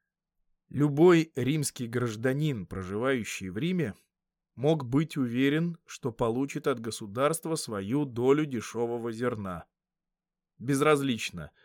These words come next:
богат он или нет, при условии, что отстоит огромную очередь к столу эдила в портике Минуция и получит талон на зерно. По предъявлении этого талона в одном из зернохранилищ, расположенных на Авентинском холме,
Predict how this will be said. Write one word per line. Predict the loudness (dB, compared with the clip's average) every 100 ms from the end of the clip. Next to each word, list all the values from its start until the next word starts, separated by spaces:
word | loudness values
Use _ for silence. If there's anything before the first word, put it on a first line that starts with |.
| _
богат | -10 -6 0 2 2
он | -2 -2
или | -8 -6 -4
нет, | -6 -8 _ _ _ _ _ _ _ _ _ _ 0
при | 2
условии, | 2 -2 -4 -2 -2 -2
что | -4 0 0 0
отстоит | -6 -8 -8 -6 0
огромную | 2 4 4 2 -4 -8 -8
очередь | -8 -4 -4 -4 -6
к |
столу | -6 -4 -4 -6 -10
эдила | -10 -10 -6 -2 0
в | -2 -2
портике | -4 -2 -6 -6
Минуция | -4 0 -2 -2 -6 -8 -10 _ _ _ _ -12
и |
получит | -8 -4 -2 0 0 -2
талон | -6 -2 0 0
на | 2
зерно. | 4 4 2 -8 -10 _ _ _ _ _ _ _ _ _ _ _ _ _ _ _ _ _ _ _ -20 _ -4
По | -2
предъявлении | 2 2 4 4 6 4 2 -2
этого | -4 -4 -2 -2
талона | 0 2 2 4 2
в |
одном | 2 0 -4
из | -4
зернохранилищ, | -6 -8 -8 -8 -10 -10 -8 -6 -6 -6 -6 -4 -2
расположенных | -2 0 0 2 0 0 -2
на | -2
Авентинском | -2 -2 -4 -6 -6 -6 -8
холме, | -4 -2 -2 -4 -6